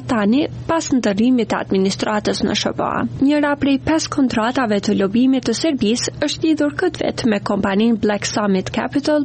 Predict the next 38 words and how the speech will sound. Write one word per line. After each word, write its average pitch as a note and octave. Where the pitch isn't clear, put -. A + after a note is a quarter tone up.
për E4+
të D#4
ndihmuar B3
Serbinë G#3
në E4+
raport D4
me A3+
sanksionet C4+
e C#4+
vendosura D4
së F4
voni G3+
ndaj D4+
sektorit G3
të G3+
energjisë. -
Vlera A#3
e G3
kësaj A3
kontrate A3
nuk G#3
është C#4
specifikuar, C4+
por G#3
Serbia G#3+
paguan C4
mbi A3+
dyqind D4
e C#4+
pesëdhjetë D4
mijë D4
dollar C#4
në D#4
muaj G#3
për E4+
kompanitë G#3
e F#3+
tjera A3+